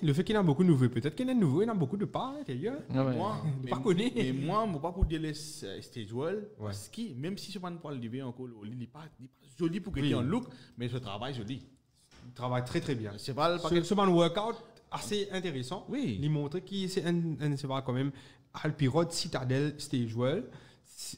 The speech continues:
Speaker 1: ça trois chevaux là, comme on trouve à l'entraînement, c'est un chevaux qui quand même démontré ce qu'il a un certain
Speaker 3: Certain
Speaker 1: potentiel.
Speaker 3: potentiel.
Speaker 1: C'est pas un chevaux qui, comme a dit, nous, comme a dit, nous, les Indiens, comme on peut venir faire un petit lait,
Speaker 3: Non,
Speaker 1: on
Speaker 3: non,
Speaker 1: peut
Speaker 3: non.
Speaker 1: venir galoper.
Speaker 3: Guinness,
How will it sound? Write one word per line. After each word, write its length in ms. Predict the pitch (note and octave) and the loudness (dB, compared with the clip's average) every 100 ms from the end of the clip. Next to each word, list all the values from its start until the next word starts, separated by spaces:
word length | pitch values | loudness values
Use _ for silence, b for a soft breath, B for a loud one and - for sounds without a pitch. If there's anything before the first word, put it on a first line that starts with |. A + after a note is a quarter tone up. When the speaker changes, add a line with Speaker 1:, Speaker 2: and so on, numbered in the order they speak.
| - | -14
Speaker 1:
ça 200 | - C3+ | -10 -8
trois 240 | B2+ C#3 | 0 0
chevaux 240 | C3+ C3 B2 | 2 0 2
là, 120 | D3 | 2
comme 180 | E3+ E3+ | 2 0
on 60 | |
trouve 240 | D#3+ A#2+ A#2 | 0 0 0
à 160 | C3+ C#3+ | 0 0
l'entraînement, 500 | C#3+ A#2 G#2+ C3+ F3+ B B - | 0 -2 -2 -2 -4 B B -8
c'est 200 | - A#2+ | -2 0
un 120 | B2 | 0
chevaux 180 | B2 B2 | 0 -2
qui 120 | C3 | -2
quand 120 | A#2+ | 2
même 240 | C#3+ F3 | 2 2
démontré 500 | C#3+ E3 D3+ C#3+ D3 | 8 8 8 6 2
ce 80 | F3 | 0
qu'il 140 | F3+ E3 | 0 0
a 40 | |
un 60 | E3 | 0
certain 380 | - F3 E3 D#3 | 0 0 2 2
Speaker 3:
Certain 160 | C3 | 2
Speaker 1:
potentiel. 360 | B2 A#2 G#2+ B2 | 2 0 0 0
Speaker 3:
potentiel. 180 | A#2+ F#2 b b b b | 0 -4 b b b b
Speaker 1:
C'est 140 | - | -2
pas 80 | C#3+ | 2
un 180 | D#3 F3 | 4 4
chevaux 220 | F3 F3 | 4 2
qui, 100 | E3+ | 2
comme 140 | D#3+ D3 | 0 0
a 80 | A#2 | 2
dit, 120 | C3 | 2
nous, 340 | C#3 C#3 C3 | 2 2 -2
comme 160 | B2+ C3 | -4 -4
a 100 | A2 | -2
dit, 100 | A#2 | -2
nous, 120 | B2+ | -2
les 180 | C3 A#2 | -2 -2
Indiens, 200 | A#2+ B2+ | 0 0
comme 140 | B2 A2 | -2 -4
on 60 | |
peut 100 | G#2+ A#2 | -4 -2
venir 200 | A#2 A#2 | -2 -4
faire 120 | A#2+ | -6
un 60 | |
petit 140 | A#2+ B2+ | -4 -4
lait, 160 | A2 A2 | -6 -2
Speaker 3:
Non, 140 | A2+ | 0
Speaker 1:
on 40 | A#2 | 2
Speaker 3:
non, 60 | F#2+ | 0
Speaker 1:
peut 60 | |
Speaker 3:
non. 60 | F2 | -4
Speaker 1:
venir 100 | F2 | -6
galoper. 400 | - G2 G#2+ G#2 B B B | -8 -10 -10 -10 B B B
Speaker 3:
Guinness, 480 | C3+ F3+ - - | 0 0 -2 -10